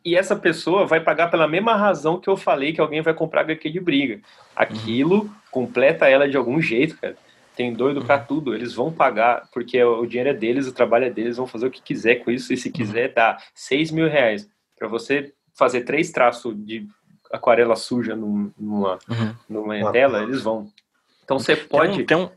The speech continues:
Speaker 1: É, fala,
Speaker 2: Tem um
Speaker 1: fala.
Speaker 2: trabalho, não sei se tu conhece, João, do Ci-, do Pedro Franz, que é maravilhoso. Foi um blog que ele fez há muito tempo atrás, que era o seguinte: ele desenhava coisas no papel, certo? No lápis.
Speaker 1: Certo.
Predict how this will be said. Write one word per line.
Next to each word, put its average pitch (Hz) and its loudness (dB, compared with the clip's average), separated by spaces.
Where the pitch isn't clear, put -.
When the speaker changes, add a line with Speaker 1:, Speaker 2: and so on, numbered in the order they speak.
Speaker 1:
É, 107 -10
fala, 107 -2
Speaker 2:
Tem 160 0
um - 2
Speaker 1:
fala. 214 0
Speaker 2:
trabalho, 139 2
não 139 0
sei 143 0
se - -4
tu - -12
conhece, 135 2
João, 107 -2
do 110 -6
Ci-, - 0
do 123 -2
Pedro 156 2
Franz, 120 -2
que - -6
é - -4
maravilhoso. 135 2
Foi - 2
um 160 2
blog 127 2
que 135 -2
ele 120 0
fez 117 0
há 110 4
muito 156 2
tempo 147 0
atrás, 127 0
que - -6
era 127 4
o - 0
seguinte: 143 2
ele 135 2
desenhava 139 2
coisas 120 0
no 135 -6
papel, 151 2
certo? 151 0
No 151 4
lápis. - 4
Speaker 1:
Certo. 101 -4